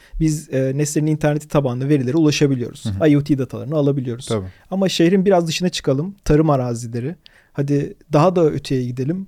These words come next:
Speaker 1: Okyanuslar.
Speaker 2: Hmm.
Speaker 1: Dağ-, dağın tepesi ve dünyanın yüzde sekseninde ciddi bir iletişim problemi var. Ve biz Hello Space olarak uzaydan ürettiğimiz cep uydularla bu problemi çözmeyi hedefliyoruz. Bunun için yola çıktık diye
Speaker 2: Şimdi
Speaker 1: özetleyebilirim.
Speaker 2: şey gibi işte ürettiğimiz cep uydu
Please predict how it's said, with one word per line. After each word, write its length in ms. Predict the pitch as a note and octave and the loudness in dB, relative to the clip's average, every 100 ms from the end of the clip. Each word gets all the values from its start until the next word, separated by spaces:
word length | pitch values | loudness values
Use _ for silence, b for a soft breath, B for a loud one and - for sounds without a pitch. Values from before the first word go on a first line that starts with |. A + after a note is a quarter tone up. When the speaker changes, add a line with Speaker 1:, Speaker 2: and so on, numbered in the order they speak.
| - | -4
Speaker 1:
Okyanuslar. 920 | D3 - D#3+ D3+ - D3+ D#3 - - _ _ _ - | -2 2 4 4 0 -4 -4 -8 -20 _ _ _ -8
Speaker 2:
Hmm. 160 | G2+ | 0
Speaker 1:
Dağ-, 360 | C#3+ D3 D#3 D3 | 4 4 2 4
dağın 220 | D#3+ E3+ | 4 4
tepesi 600 | E3+ E3 E3 D3+ E3 E3 - - | 4 2 4 2 2 0 -4 0
ve 160 | E3 D3+ | 2 4
dünyanın 400 | D#3+ D#3 F3 F3 | 4 4 2 0
yüzde 340 | D#3+ D#3+ F#3 | 0 0 -2
sekseninde 840 | G3 D#3+ - C#3+ C#3+ C#3 G3 G#3+ D3 | 0 0 0 -2 -2 0 -2 -2 -4
ciddi 320 | C#3+ - G3 | -6 -2 0
bir 280 | G#3 A3+ - | 0 -2 -2
iletişim 360 | D#3 D#3 - F3+ | 2 2 2 2
problemi 460 | D#3+ C3 B2 B2 C3+ | 4 2 2 -6 -8
var. 280 | C3+ - _ | -12 -16 _
Ve 280 | D#3+ E3 - - | -4 -4 -4 -8
biz 440 | D3+ F3+ G3+ - | -4 -4 -4 -2
Hello 200 | F3 F3 | 0 2
Space 460 | E3 - D3 C3 C3 | 0 0 0 0 -2
olarak 360 | C3 D3 - - - | -2 -4 -6 -10 -2
uzaydan 580 | E3 D#3 C3 C3+ E3+ - | 2 4 4 2 -2 0
ürettiğimiz 580 | D3 D3 - D#3 D#3+ C#3+ | 2 2 2 0 2 2
cep 220 | F3 D#3+ | 2 2
uydularla 500 | C#3 A#2+ A#2+ D#3 G3 | 0 0 -2 -2 -2
bu 80 | F#3 | 2
problemi 360 | E3 C#3+ B2 | 4 4 2
çözmeyi 360 | - B2 B2 A#2+ | 0 -2 0 -4
hedefliyoruz. 680 | A2+ A2+ - C3+ A3 - - _ | -4 -8 -8 -8 -6 -10 -14 _
Bunun 140 | E3+ D3+ | 2 2
için 200 | C#3+ C3 | 0 -2
yola 200 | A#2+ A#2 | -2 -6
çıktık 340 | - - G#3 | -10 -12 -14
diye 320 | - _ _ | -14 _ _
Speaker 2:
Şimdi 160 | - C#3+ | 0 2
Speaker 1:
özetleyebilirim. 680 | D#3 C#3+ D3 C3 B2 B2 F3 | 2 0 -2 -4 -6 -8 -10
Speaker 2:
şey 300 | - F3 F3+ | -4 -2 -2
gibi 400 | E3+ D#3 D3+ - | -6 -6 -6 -8
işte 180 | - D#3 | -14 -4
ürettiğimiz 600 | C#3+ D3 D3 E3+ E3+ D3+ | -2 -2 -4 -6 -4 -2
cep 220 | D#3 D3+ | -2 -2
uydu 500 | D#3+ D3 D#3 D#3 - | -4 0 0 0 -4